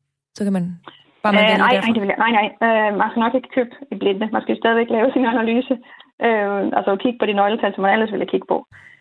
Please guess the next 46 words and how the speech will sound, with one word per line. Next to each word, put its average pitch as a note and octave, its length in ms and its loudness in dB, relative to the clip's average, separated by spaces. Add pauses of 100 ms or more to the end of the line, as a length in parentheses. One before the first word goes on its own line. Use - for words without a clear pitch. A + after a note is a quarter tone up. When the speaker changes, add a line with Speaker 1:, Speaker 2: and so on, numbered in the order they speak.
(180)
Speaker 2:
Øh, G3+ 180 2
den A3 100 2
der A3 140 2
liste A#3+ 180 -4
fokuserer G3+ 340 0
ikke G3+ 160 -4
på G3+ 60 -4
direkte F#3+ 340 0
afkast, F#3+ 360 -4 (340)
øh, - 180 0 (100)
eller G3+ 180 0
noget. G3+ 200 0 (100)
Altså, F#3+ 140 -4 (160)
de, G3 400 0
for G3+ 60 -2
de G#3 160 0
ændrer G3+ 160 0
sig F3+ 100 0
også - 120 -2
med C4+ 160 -8
kursen. F#3 260 -2 (540)
Øh, G3+ 240 0
men G3 120 2
den, G#3+ 160 0
den G#3+ 80 -2
fokuserer G#3+ 340 0
på G3+ 80 -4
stabil A#3+ 380 -2 (280)
udbyttevækst. - 520 -2 (440)
Og G3+ 120 -12
så - 120 -2
er A3 120 2
den G3 160 -4
jo, F#3 240 -4
altså, F#3+ 320 -4 (580)
det, G3+ 80 -4 (220)
det, G3+ 80 0 (200)
det G3+ 80 0
er G3 120 0
nogen, G#3+ 140 0
som G#3 120 -2
mange G#3 380 0 (680)
udbytteentusiaster F#3+ 920 -2
kigger F3+ 240 -4
på F3 280 -2
og F#3 280 -2